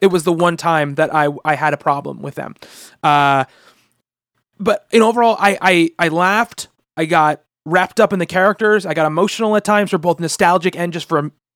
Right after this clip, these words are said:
in the plot reasons. Uh, I thought it was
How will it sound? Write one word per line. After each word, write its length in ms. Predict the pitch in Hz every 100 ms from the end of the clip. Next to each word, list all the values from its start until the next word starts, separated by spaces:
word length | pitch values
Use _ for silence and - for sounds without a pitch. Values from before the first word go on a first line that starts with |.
| _
in 180 | 185 175
the 80 | 165
plot 360 | - 175 196 -
reasons. 600 | 180 233 220 247 247 - - - - -
Uh, 400 | 147 147 143 147 143 _ _
I 40 | 151
thought 120 | 202
it 40 |
was 180 | 170 160